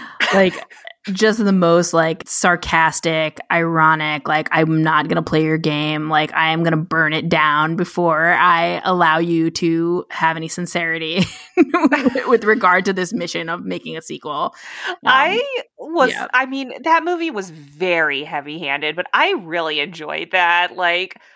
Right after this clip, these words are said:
Speaker 2: I was like, "Hit me over the head with that." Like, I am here for it. <laughs>
Speaker 1: I, I mean, I respect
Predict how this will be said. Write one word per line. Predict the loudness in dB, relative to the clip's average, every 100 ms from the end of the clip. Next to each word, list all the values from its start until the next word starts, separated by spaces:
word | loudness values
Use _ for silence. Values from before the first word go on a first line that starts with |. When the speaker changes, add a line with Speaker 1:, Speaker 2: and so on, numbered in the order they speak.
| _ 0
Speaker 2:
I | 0
was | 0
like, | -6 -8 -18 -2
"Hit | 0 0 0 2
me |
over | 4 2 0
the | -2
head | -2 0 0 -2
with | -6
that." | 0 2 2 -2
Like, | -8 -2
I | 0
am | 0
here | -4 -10 -8 -8
for | -10 -14 -10
it. | -6 -6 -6 -10 -20 _
<laughs> | _ -2
Speaker 1:
I, | 2 2 2 0
I | 4
mean, | 6 4 2 0
I | 2
respect | 2 0 -4 -4 -2 -2 -4 -12